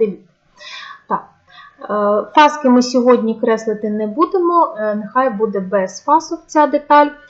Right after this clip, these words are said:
Отже, деталь, е, загалом ми накреслили. Що нам залишається? Нам залишається трошки відкоригувати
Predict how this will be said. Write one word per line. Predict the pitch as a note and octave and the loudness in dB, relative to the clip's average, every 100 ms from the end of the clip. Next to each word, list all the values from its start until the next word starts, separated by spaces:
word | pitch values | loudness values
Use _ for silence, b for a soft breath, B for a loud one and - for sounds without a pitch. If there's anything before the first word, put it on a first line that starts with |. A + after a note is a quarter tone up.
| B | B
Отже, | D4 C4+ B3 | 0 2 2
деталь, | G#3+ A3+ D4+ G#4+ F4+ - | 2 4 4 4 0 -4
е, | G#3+ G#3+ G#3 | -2 -2 -2
загалом | G#3+ G3 G#3+ F4 - | -4 -4 0 0 0
ми | G#3 A#3 D#4 D#4 | -4 -2 -4 -4
накреслили. | A3+ A#3 A#3 G3 - G3 G3 - _ B B | -8 -6 -4 -4 -4 -12 -12 -14 _ B B
Що | - G4 | -2 2
нам | F#4 | 2
залишається? | B3+ C4 B3 A#3+ G3 G3 A3+ | 2 2 2 0 -2 -2 -2
Нам | C#4 | -2
залишається | C#4 C4 B3+ D#4 F#4 G4 C4+ | 2 2 2 2 2 2 -4
трошки | G#3+ C4 D4 - A3+ | 0 0 0 -4 -6
відкоригувати | B3 D#4 - A#3 A3+ A3 G3 G#3+ D4+ - C#4 | -4 -4 0 2 2 0 2 4 4 2 -6